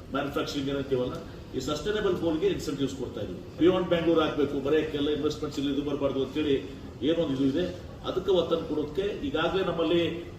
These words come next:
ಅರ್ಬನ್ ಬ್ಯಾಂಗ್ಳೂರ್‌ಗೆ ಇನ್ಸೆಂಟಿವ್ಸ್ ಇಲ್ಲ, ಉಳಿದ ಝೋನ್ಸ್‌ಗೆಲ್ಲನೂ ಕೂಡ ಇನ್ಸೆಂಟಿವ್ಸ್ ಇದ್ದಾವೆ. ನಾವು ಈ ಸಲ ನಂಜುಂಡಪ್ಪ ಕಮಿಟಿ ಒಂದು ವರದಿ ಮೇಲೆ ಏನು more backward ಮತ್ತು most backward ಇದ್ದಾವೆ.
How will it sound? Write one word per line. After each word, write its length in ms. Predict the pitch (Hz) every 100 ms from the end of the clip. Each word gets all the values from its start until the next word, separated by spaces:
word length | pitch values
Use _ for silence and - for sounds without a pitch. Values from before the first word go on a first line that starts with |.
| -
ಅರ್ಬನ್ 260 | 139 165
ಬ್ಯಾಂಗ್ಳೂರ್‌ಗೆ 720 | 160 160 160 151 170 175 - -
ಇನ್ಸೆಂಟಿವ್ಸ್ 440 | 139 156 139 147 131
ಇಲ್ಲ, 160 | 127 117 - - - - - - -
ಉಳಿದ 260 | 190 202 -
ಝೋನ್ಸ್‌ಗೆಲ್ಲನೂ 560 | 180 214 185 180 180
ಕೂಡ 140 | 180 185
ಇನ್ಸೆಂಟಿವ್ಸ್ 520 | 170 151 170 156 135
ಇದ್ದಾವೆ. 420 | 131 127 113 - - - -
ನಾವು 260 | 117 156 175
ಈ 40 |
ಸಲ 220 | 160 170 185 202 - - - - 113
ನಂಜುಂಡಪ್ಪ 440 | 139 190 190 180 175 165 156 - - - - - 156
ಕಮಿಟಿ 500 | 151 160 156 151 151 - 131
ಒಂದು 320 | 139 135 131
ವರದಿ 220 | 131 175
ಮೇಲೆ 560 | 160 131 131 170 - - - - - -
ಏನು 260 | 139 185 208 - - 135
more 180 | 165 202
backward 520 | 185 165 170 165 185
ಮತ್ತು 140 | -
most 280 | 139 160 175
backward 400 | 143 147 139 127
ಇದ್ದಾವೆ. 260 | 117 110